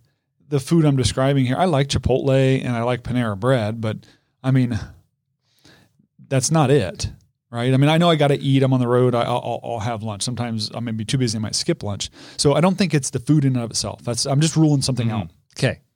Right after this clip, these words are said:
Speaker 1: I don't know if you agree with that. Like, do you, do you go to the Motor Inn, uh, because you like, especially like the food over and against other options?
Speaker 2: I mean, it's very convenient, but no, no, I definitely don't feel like I go there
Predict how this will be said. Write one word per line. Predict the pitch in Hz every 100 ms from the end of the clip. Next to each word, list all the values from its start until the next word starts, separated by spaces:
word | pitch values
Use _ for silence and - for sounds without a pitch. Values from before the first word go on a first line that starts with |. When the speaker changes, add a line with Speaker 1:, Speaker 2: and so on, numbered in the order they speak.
| _ -
Speaker 1:
I |
don't | 143
know | 139
if | 135
you |
agree | 131 160
with | 196
that. | 226 240
Like, | 139 113
do | 131
you, | 151 160 - - - - _
do | 135
you | 156
go | 156
to | 147
the |
Motor | 143 143 139
Inn, | 147 147 143 - _ _ _ _ _ _ _ _ _
uh, | - 117 110
because | 117 135 - 147 143 127
you | 131 120
like, | 120 120 -
especially | - - 123 - 147
like | 139 143
the | -
food | - 151 185
over | 131 139 131
and | 131
against | 123 127 - -
other | 127 139 -
options? | 127 - 185 185 - - - _ _ _ _ _ _ _ -
Speaker 2:
I | 123
mean, | 143 127 117 _ -
it's | 131 -
very | 123 143 123
convenient, | 120 101 135 147 120 101
but | 117
no, | 131 139 160 139
no, | 139 156
I | 143
definitely | 123 202 - 311 185
don't | 175 156
feel | - 156
like | 151 139
I | 131 117
go | 107 131 139 135 127
there | 123 120 117 110